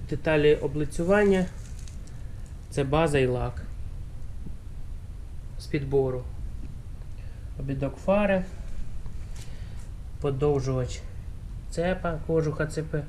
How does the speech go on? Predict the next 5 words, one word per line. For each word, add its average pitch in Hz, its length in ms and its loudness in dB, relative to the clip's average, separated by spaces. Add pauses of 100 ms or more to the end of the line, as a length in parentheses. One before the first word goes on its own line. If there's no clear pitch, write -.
(120)
цепа, 143 360 -2 (1300)
коліна, 120 420 -2 (100)
коліна 165 300 4
перехром, 117 640 2 (2750)
траверса, 180 760 0